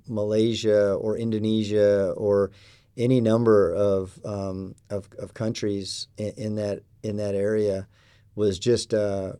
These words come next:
really a lot of fun. It was something new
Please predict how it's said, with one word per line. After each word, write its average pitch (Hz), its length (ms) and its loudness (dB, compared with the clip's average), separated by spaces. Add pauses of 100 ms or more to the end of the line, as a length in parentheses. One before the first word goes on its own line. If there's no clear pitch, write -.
(600)
really 110 1080 4 (280)
a 107 60 0
lot 98 340 0
of 95 80 -12
fun. 92 440 -10 (800)
It 127 140 4
was 104 460 0
something 127 500 0
new 104 540 0